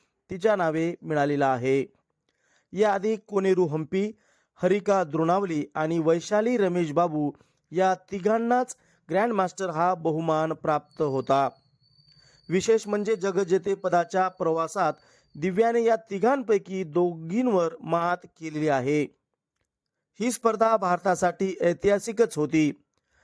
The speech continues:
जागतिक विजेतेपदाच्या स्पर्धेत यावेळी प्रथमच उपांत्यपूर्व फेरीत भारताच्या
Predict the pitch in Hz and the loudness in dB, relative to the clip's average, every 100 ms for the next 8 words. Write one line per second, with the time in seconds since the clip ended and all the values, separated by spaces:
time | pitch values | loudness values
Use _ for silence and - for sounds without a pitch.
0 | _ _ 139 170 180 180 185 233 214 - | _ _ -4 0 0 -2 -8 -10 -10 -4
1 | 180 190 175 175 185 180 175 190 185 - | 0 2 2 0 2 0 0 0 0 -4
2 | - 202 190 151 - _ _ - 170 180 | -2 0 0 -2 -8 _ _ -4 2 4
3 | 196 196 196 196 226 240 240 208 165 214 | 4 2 0 2 2 0 0 -6 -2 -2
4 | 226 254 247 - 233 277 262 254 190 190 | -4 -8 -10 -4 0 2 2 0 0 0
5 | 170 143 151 160 185 165 180 | 0 -2 -2 -2 -4 -2 0